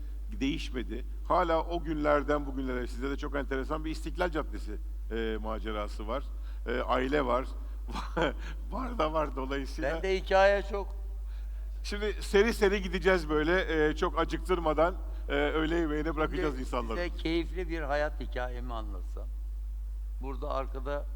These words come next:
Speaker 2: perakendede otuz yıl oldu. Benim perakendem altmışıncı yılında. Burada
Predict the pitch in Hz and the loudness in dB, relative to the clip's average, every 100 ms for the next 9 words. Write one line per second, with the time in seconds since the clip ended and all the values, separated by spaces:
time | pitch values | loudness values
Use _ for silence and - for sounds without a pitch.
0 | - 123 139 135 127 127 123 127 147 143 | -4 -2 -2 -2 -2 -4 -4 -4 -4 -4
1 | 123 135 123 107 98 - 101 - - - | -4 -4 -4 -4 -4 -4 -6 -6 -4 -4
2 | - - - - - - - - - - | -4 -6 -6 -6 -6 -6 -6 -6 -6 -6
3 | - - - 127 147 165 - 135 143 143 | -6 -6 -4 -4 -4 -4 -2 0 2 0
4 | 143 139 135 156 135 113 120 - 127 - | -2 -4 -4 -4 -4 -4 -4 -6 -6 -6
5 | 123 120 123 110 151 139 - - - - | -6 -6 -6 -6 -6 -6 -6 -6 -6 -6
6 | - - - - - - - - - - | -6 -6 -6 -6 -6 -6 -6 -6 -6 -6
7 | - - - - 135 147 127 117 | -6 -6 -6 -6 -6 -6 -4 -4